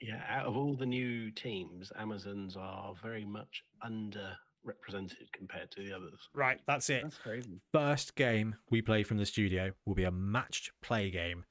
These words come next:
Speaker 2: and I will run Amazons Withdrawal and Dribble. We'll do tournament format, we'll do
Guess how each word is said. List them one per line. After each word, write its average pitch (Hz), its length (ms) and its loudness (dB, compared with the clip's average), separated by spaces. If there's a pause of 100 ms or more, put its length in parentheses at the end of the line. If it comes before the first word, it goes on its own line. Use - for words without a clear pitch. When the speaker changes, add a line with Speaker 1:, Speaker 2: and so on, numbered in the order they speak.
(460)
Speaker 2:
and 95 120 -2
I 95 120 4
will 95 160 6
run 92 200 4
Amazons 101 400 2
Withdrawal 98 340 2
and 95 80 -2
Dribble. 87 360 -6
We'll 107 160 2
do 92 140 -2
tournament 117 500 2
format, 98 480 -2
we'll 107 120 -6
do 95 140 -8